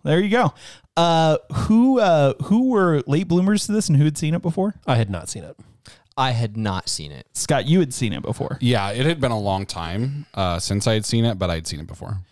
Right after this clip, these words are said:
Speaker 1: So what, uh, what was your impression rewatching it with fresher eyes?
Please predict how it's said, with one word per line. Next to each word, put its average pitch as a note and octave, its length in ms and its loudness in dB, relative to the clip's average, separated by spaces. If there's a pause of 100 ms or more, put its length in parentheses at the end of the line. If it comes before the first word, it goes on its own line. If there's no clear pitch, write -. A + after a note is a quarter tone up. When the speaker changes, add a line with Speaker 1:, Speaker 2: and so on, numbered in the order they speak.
(140)
Speaker 1:
So E3+ 200 0
what, D#3+ 420 2
uh, D3 260 4
what C#3+ 300 2
was C3+ 260 2
your B2+ 600 2
impression B2+ 640 0
rewatching A2 760 -2
it G2 180 -12 (340)
with C#3+ 360 -2
fresher B2+ 580 0
eyes? G2 560 -2